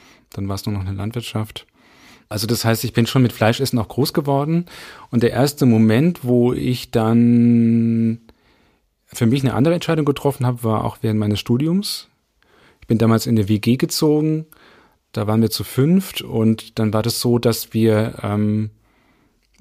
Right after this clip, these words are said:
ja, so einen kleinen Deal miteinander geschlossen haben. Jeder kocht an einem Tag der Woche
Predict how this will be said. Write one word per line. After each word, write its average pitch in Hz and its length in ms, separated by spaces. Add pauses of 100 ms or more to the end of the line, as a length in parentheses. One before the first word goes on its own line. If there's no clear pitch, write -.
(120)
ja, 110 280
so 117 160
einen 104 160
kleinen 107 720
Deal 131 180
miteinander 113 320
geschlossen 98 420
haben. 120 320
Jeder 113 300
kocht - 640
an 107 240
einem 110 320
Tag 101 400
der 92 180
Woche 92 360